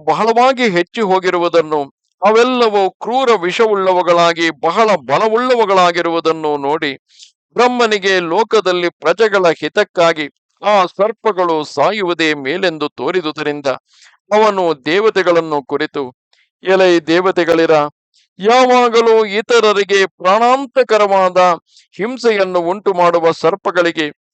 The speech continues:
ಈಗ ತಾಯಿಯು ಮಾಡಿದ ಶಿಕ್ಷೆಯು ಯುಕ್ತವೇ? ಈ ಸರ್ಪಗಳು ಯಾವಾಗಲೂ ಇತರ ಜಂತುಗಳಿಗೆ ಹಾನಿಕರಗಳಾದುದರಿಂದ ಇವುಗಳಿಗೆ ಈ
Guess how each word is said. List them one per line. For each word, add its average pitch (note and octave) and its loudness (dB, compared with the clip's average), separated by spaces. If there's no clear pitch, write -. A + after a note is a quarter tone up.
ಈಗ A3 -2
ತಾಯಿಯು F#3+ 0
ಮಾಡಿದ E3 -2
ಶಿಕ್ಷೆಯು E3 -6
ಯುಕ್ತವೇ? C#3+ -6
ಈ A3+ -4
ಸರ್ಪಗಳು G#3+ 0
ಯಾವಾಗಲೂ F#3+ 0
ಇತರ G#3+ 0
ಜಂತುಗಳಿಗೆ F3 -2
ಹಾನಿಕರಗಳಾದುದರಿಂದ D#3+ 0
ಇವುಗಳಿಗೆ G3+ -2
ಈ G3+ -4